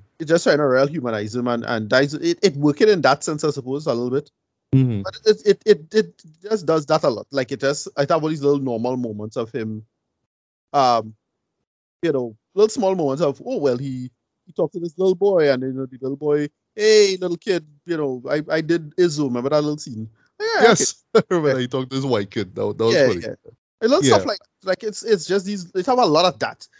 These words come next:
Speaker 1: Like, when he was talking to some college student, and then the boy say, the guy said, um, "Yeah, all those stay in school, don't drop out, Kanye did," <laughs> and stuff like that. Like,
Speaker 2: <laughs> Yeah, in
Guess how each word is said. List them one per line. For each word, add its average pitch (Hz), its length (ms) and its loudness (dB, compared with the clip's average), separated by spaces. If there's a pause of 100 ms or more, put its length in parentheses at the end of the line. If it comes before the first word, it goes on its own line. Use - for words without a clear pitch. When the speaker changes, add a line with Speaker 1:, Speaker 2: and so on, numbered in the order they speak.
(160)
Speaker 1:
Like, 151 140 -2
when 151 140 0
he 170 60 -6
was 170 120 -6
talking 139 220 -6
to 147 80 -12
some 147 140 -4
college 120 280 -4
student, 117 360 -6
and 117 100 0
then 123 100 -2
the 123 60 -4
boy 117 180 -2
say, 120 220 -6 (320)
the 135 60 -10
guy 143 160 4
said, 143 180 -2
um, 131 200 0
"Yeah, 196 300 2
all 151 120 -2
those 165 220 -6
stay 180 160 -4
in 165 80 -2
school, 175 240 -10
don't 151 160 -4
drop 139 160 0
out, 147 140 -4
Kanye 143 400 -2
did," 104 220 -8
<laughs> 110 40 -4
and 165 100 2
stuff - 240 0
like 131 160 -2
that. - 160 -4
Like, 135 120 -6
Speaker 2:
<laughs> 135 100 -2
Yeah, 110 140 0
in 95 80 -6